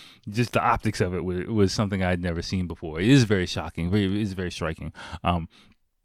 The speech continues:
I'm not gonna go beyond the general premise of the movie, because there are just so many, I remember several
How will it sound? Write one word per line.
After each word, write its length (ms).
I'm 100
not 140
gonna 180
go 140
beyond 360
the 60
general 300
premise 400
of 100
the 80
movie, 320
because 400
there 200
are 180
just 280
so 220
many, 380
I 160
remember 380
several 640